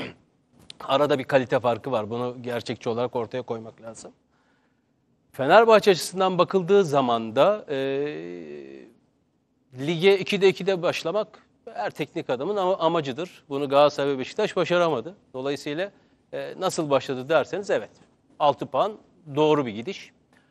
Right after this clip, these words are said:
Oyunun anlamında yeterli mi? Değil ama onun da zaman içerisinde toparlayacağını düşünüyorum. Maça başlarken iki tane oyuncu benim için çok kıymetliydi. Biri Cengiz, biri Fred. Çünkü öbürleriyle en azından, e, hem Avrupa ligleri hem liglerde bir fikrimiz vardı.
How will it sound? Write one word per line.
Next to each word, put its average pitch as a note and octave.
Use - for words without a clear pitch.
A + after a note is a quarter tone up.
Oyunun G#3+
anlamında A3
yeterli G3
mi? B3
Değil G#3
ama F#3
onun F#3+
da F3+
zaman E3
içerisinde E3
toparlayacağını D3
düşünüyorum. D3+
Maça E3
başlarken A3+
iki A#3
tane G3+
oyuncu F#3+
benim D#3
için B2+
çok C#3
kıymetliydi. C#3+
Biri D#3
Cengiz, E3+
biri D#3+
Fred. D#3
Çünkü C#3
öbürleriyle D#3
en D#3+
azından, D3+
e, C3+
hem E3+
Avrupa D#3+
ligleri B2
hem D#3+
liglerde D#3
bir E3+
fikrimiz F3
vardı. F3+